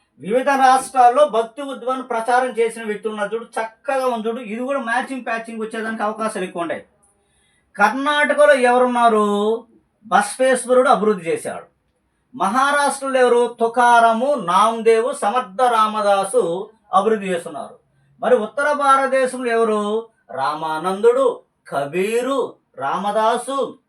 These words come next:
సూరదాసు, మీరాబాయి ఉత్తర భారతదేశంలో భక్తి ఉద్యమాన్ని అభివృద్ధి చేశారు. మరి పశ్చిమ బెంగాల్ ఎవరు? చైతన్య మహాప్రభువే కదా, చైతన్య మహాప్రభు. మరి పంజాబ్లో ఎవరు? గురునానక్. మరి అస్సాంలో ఎవరు? శంకర దేవుడు.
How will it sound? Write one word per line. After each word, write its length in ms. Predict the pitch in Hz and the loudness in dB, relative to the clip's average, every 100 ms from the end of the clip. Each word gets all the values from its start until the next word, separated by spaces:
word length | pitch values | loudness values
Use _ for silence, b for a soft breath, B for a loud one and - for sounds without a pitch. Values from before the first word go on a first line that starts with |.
| _ - | _ -8
సూరదాసు, 920 | 170 196 196 220 240 247 269 220 - _ 165 | -4 -2 2 4 4 2 -2 -4 -6 _ -6
మీరాబాయి 480 | 214 214 196 - | 0 2 0 -2
ఉత్తర 260 | 226 254 294 | -6 -4 -2
భారతదేశంలో 720 | 254 208 202 160 151 120 92 147 | 0 0 -2 -4 -6 -10 -16 -8
భక్తి 280 | 196 220 240 | -6 -4 -6
ఉద్యమాన్ని 320 | 208 220 185 | -6 -6 -6
అభివృద్ధి 240 | 175 160 | -6 -8
చేశారు. 240 | 147 - - _ _ _ _ _ - | -8 -10 -18 _ _ _ _ _ -4
మరి 160 | 254 269 | 0 0
పశ్చిమ 380 | 214 202 262 | -2 -4 -6
బెంగాల్ 300 | 254 262 262 | -4 -2 0
ఎవరు? 260 | 247 240 240 | 0 0 -2
చైతన్య 280 | 247 262 254 | -2 -2 0
మహాప్రభువే 640 | 247 240 240 247 247 247 | 2 2 4 4 6 6
కదా, 220 | 247 254 254 _ - | 6 2 -4 _ -8
చైతన్య 240 | 208 196 180 | -6 -6 -6
మహాప్రభు. 500 | 156 151 - - - _ _ _ _ 247 | -6 -8 -10 -16 -20 _ _ _ _ -2
మరి 120 | 262 | 0
పంజాబ్లో 600 | 247 226 247 269 254 254 | 0 -6 -4 -2 0 2
ఎవరు? 400 | 247 247 254 170 | 2 2 0 0
గురునానక్. 760 | 180 226 247 247 240 196 - - - _ _ _ _ _ _ _ _ _ _ _ _ _ _ _ | -2 0 0 -2 0 -2 -4 -12 -20 _ _ _ _ _ _ _ _ _ _ _ _ _ _ _
మరి 120 | 190 226 | 0 2
అస్సాంలో 520 | 190 185 247 254 254 | 2 0 0 2 4
ఎవరు? 360 | 247 240 226 | 4 2 -2
శంకర 460 | 214 220 226 240 233 | -6 -10 -6 -4 -4
దేవుడు. 420 | 180 185 165 - | -4 -4 -4 -6